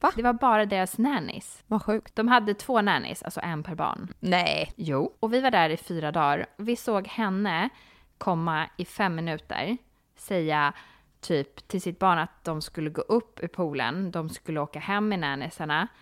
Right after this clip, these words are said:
Speaker 2: Sen kom det in, eh, tequila shots som hon typ drog med sin kompis och, eh, sen låg de kvar och sola i fem minuter, sen drog de. Alltså det var det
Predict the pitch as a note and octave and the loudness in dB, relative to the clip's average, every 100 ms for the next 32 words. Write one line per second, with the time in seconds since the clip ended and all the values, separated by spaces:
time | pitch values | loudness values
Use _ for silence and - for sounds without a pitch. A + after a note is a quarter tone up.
0 | _ - G#3 F#3+ F#3 - E3+ E3 D3+ D3 | _ -2 2 2 2 -2 -2 0 -2 -2
1 | D3 C#3+ C#3+ - - F#3 C#3+ C#3+ - - | -4 -4 -6 -10 -6 -4 -2 -4 -6 -8
2 | - - - D3+ D#3+ C#3 - C#3+ D#3+ C#3+ | -10 -12 -8 -4 -4 -4 -8 -8 -6 -4
3 | C#3 C#3+ C3 D#3 D3 - F#2 - - - | -6 -6 -6 -4 -6 -6 -8 -8 -10 -4
4 | C#3+ - _ - C3+ C3 A#2 B2+ - - | -4 -6 _ -8 -4 -4 -4 -8 -10 -8
5 | D3+ C#3 B2+ C3 - C3+ B2+ - D3 C#3 | -6 -4 -4 -6 -4 -4 -4 -6 -8 -8
6 | - - C#3 B2+ F2 - - - - C#3+ | -8 -8 -8 -8 -8 -12 -14 -14 -12 -12
7 | C3+ B2 - - F#3 _ _ A#3 B3 A3 | -12 -12 -12 -12 -16 _ _ 2 2 4
8 | A3+ B3 | 4 4